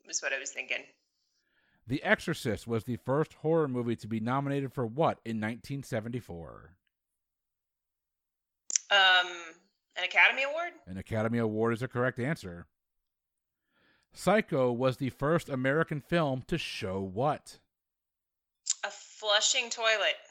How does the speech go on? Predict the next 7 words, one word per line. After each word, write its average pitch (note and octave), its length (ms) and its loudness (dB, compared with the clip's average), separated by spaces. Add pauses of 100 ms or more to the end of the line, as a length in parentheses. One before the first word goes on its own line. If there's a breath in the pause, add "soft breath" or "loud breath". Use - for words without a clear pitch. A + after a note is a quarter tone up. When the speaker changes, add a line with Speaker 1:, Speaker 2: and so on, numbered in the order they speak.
Speaker 2:
A F#2 60 -12
flushing F3 420 -2
toilet E3+ 440 -2
is C#3+ 200 -2
correct. A#2+ 640 -2
Nicely A#2 480 -6 (100)
done. A2 600 -6